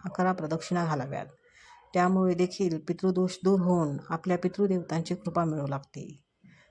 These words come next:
यामुळे आयुष्यातील सर्व समस्या हळूहळू कमी होऊ लागतात.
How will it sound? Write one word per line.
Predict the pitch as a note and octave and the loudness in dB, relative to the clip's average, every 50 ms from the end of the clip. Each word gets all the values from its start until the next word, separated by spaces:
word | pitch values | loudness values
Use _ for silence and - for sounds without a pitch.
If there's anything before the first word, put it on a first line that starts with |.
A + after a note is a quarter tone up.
| _ _ - | _ _ 0
यामुळे | E3+ F3+ F3+ F#3+ F#3+ G3 G3 F#3 E3+ F3 E3 - _ _ | 2 4 4 4 4 4 4 2 2 -2 -4 -8 _ _
आयुष्यातील | - F3 F#3 F#3 - F#3 F#3 - G3+ G3 | -2 0 0 0 -2 -2 -2 0 -2 -2
सर्व | - - G#3+ G#3 G#3 | -2 -2 -2 0 0
समस्या | G#3 - F#3+ F3 E3+ E3+ E3+ - - F#3 F#3 | 0 0 0 0 0 -2 -4 -4 -4 -2 0
हळूहळू | F#3+ F#3+ G3+ G3+ F#3+ F#3+ F#3+ F#3+ | 0 0 0 2 2 2 2 0
कमी | F#3+ - - D#3 D#3+ | 0 -2 -4 -2 -4
होऊ | D3+ D#3+ D#3+ C#3 | -4 -4 -4 -6
लागतात. | C3+ C3+ C3+ - - - - | -6 -8 -10 -12 -12 -12 -12